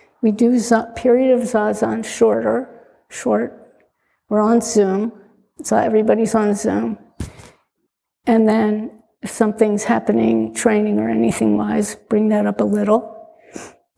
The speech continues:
Um, then we pick up the text and we read it out loud, very, very slowly, and we stop, and everybody gets to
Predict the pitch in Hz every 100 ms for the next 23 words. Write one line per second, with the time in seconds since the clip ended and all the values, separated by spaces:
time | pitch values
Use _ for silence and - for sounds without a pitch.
0 | - _ 214 208 202 208 - - _ -
1 | - 220 254 262 277 277 240 - 226 -
2 | 208 240 - - - - _ _ _ _
3 | _ _ _ _ _ 220 196 196 196 208
4 | 240 254 277 285 226 208 208 226 240 -
5 | _ - 190 208 220 226 226 269 - -
6 | 202 202 208 214 196 - 214 208 190 226
7 | 240 254 - - 196 196 - - 214 220
8 | - - - _ _ _ _ _ 220 254
9 | 202 220 226 226 220 214 220 - - 220
10 | 233